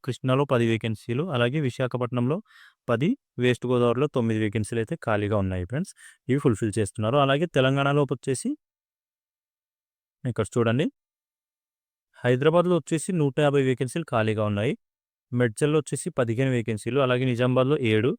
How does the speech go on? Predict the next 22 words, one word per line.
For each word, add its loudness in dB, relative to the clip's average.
రంగారెడ్డిలో 4
వచ్చేసి -6
ఇరవై 4
ఒకటి 0
వేకెన్సీలు -2
అయితే -4
ఖాళీగా 0
ఉన్నాయి. -2
అవి -2
ఫుల్‌ఫిల్ -4
చేయడం -2
కోసం -6
అయితే -4
ఈ 0
నోటిఫికేషన్ -4
అనేది -2
మన 0
తెలుగు 4
రాష్ట్రాలకి 0
రిలీజ్ 0
చేశారు. -4
రిమైనింగ్ 2